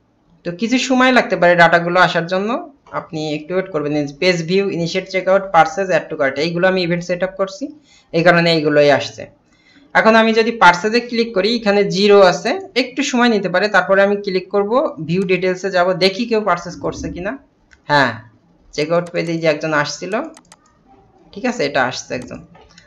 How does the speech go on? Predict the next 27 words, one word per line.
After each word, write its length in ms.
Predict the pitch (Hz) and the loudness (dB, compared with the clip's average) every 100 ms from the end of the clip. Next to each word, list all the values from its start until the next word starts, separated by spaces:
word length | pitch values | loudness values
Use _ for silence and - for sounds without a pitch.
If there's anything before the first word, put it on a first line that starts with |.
| _ | _
তারপর 280 | 160 160 202 | 2 2 4
add 260 | 180 185 - | 4 4 0
to 80 | 220 | 2
cart 220 | 226 220 | 2 6
বাটনে 280 | 202 208 202 | 4 4 0
কেউ 200 | 208 196 | -2 -2
কি 100 | 208 | -6
click 340 | 202 202 202 | -8 -8 -6
করছিল? 340 | 214 - 143 | -6 -6 -6
এখানে 500 | 127 139 151 156 156 | -4 -4 -6 -4 -6
zero 260 | 147 180 202 | -4 0 2
দেখতে 260 | 170 - 156 | 0 0 0
পাচ্ছেন, 460 | 147 214 285 269 - | 0 -2 -6 -6 -8
একটু 240 | 175 202 | -10 -4
পরে 240 | 202 202 | 2 4
ওয়ান 220 | 208 180 185 | 4 4 2
দেখতে 220 | - 180 | -2 0
পারবেন, 300 | 170 160 165 | 2 2 0
মানুষ 300 | 160 160 160 | 0 0 -2
আসলে 300 | 151 147 156 | -4 -2 0
আরো 180 | 147 147 | 0 -2
বেশি 220 | 147 147 | -6 -10
দেখতে 200 | 143 143 | -10 -8
পারবেন। 220 | 139 160 | -6 -2
এই 100 | 208 | -2
যে 80 | 156 | -2
হ্যাঁ, 240 | 147 127 | -4 -6